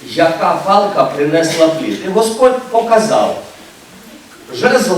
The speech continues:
Ааронов, він розцвів, принес плід. І цей плід був мигдаль.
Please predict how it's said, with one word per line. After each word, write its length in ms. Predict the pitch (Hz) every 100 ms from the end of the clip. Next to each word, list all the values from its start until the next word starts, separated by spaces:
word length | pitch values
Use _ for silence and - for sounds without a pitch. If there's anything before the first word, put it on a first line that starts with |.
| -
Ааронов, 840 | 156 160 143 185 185 170 147 143 - - -
він 220 | 160 190
розцвів, 800 | 160 160 151 - 147 131 147 143 139 - - - - - - - - - - -
принес 560 | 147 151 165 190 147
плід. 560 | - 143 135 143 143 143 - - - - -
І 120 | 160
цей 180 | 147 180
плід 400 | 180 190 214 -
був 260 | 147 165 143
мигдаль. 480 | 165 156 - - -